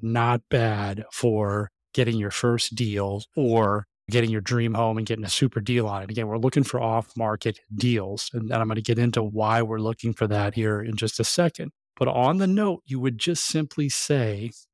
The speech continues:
okay, you would handwrite it. Do not type these things. You handwrite these letters,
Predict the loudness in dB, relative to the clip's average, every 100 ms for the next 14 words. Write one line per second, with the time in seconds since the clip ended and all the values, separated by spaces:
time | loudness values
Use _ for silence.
0 | _ 0 2 4 2 -2 -2 2 4 4
1 | 2 2 2 2 -2 -2 0 -2 -2 0
2 | 0 0 -2 -2 0 0 0 -4 2 2
3 | 4 2 0 0 -2 0 0 -2 -4 -6